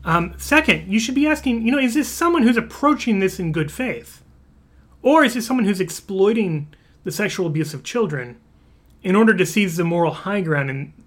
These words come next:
maybe nurse their own grudge against the Catholic Church? You know, someone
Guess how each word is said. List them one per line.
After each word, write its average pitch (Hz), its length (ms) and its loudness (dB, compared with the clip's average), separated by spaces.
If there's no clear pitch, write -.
maybe 190 360 -2
nurse 165 360 2
their 160 180 -6
own 160 200 0
grudge 143 340 0
against 135 260 -8
the - 60 -14
Catholic 120 360 -8
Church? - 420 -4
You 180 120 4
know, 170 120 6
someone 208 460 2